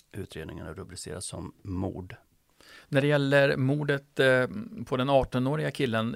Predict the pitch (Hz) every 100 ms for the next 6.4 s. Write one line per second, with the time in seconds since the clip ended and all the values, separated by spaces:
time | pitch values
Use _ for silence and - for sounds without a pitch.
0 | 123 120 120 110 117 139 113 120 120 123
1 | 165 220 - 101 - 120 139 190 165 151
2 | 151 - 170 202 - - - 87 - 73
3 | 80 78 90 - _ _ - - 98 113
4 | 120 104 120 90 - - - - 107 -
5 | 101 98 - - 101 101 98 113 110 98
6 | 95 95 - -